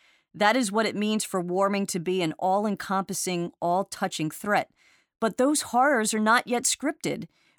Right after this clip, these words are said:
We are staging them by inaction, and by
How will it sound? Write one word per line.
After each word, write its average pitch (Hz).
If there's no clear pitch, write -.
We 214
are 202
staging 226
them 151
by 170
inaction, 220
and 202
by 190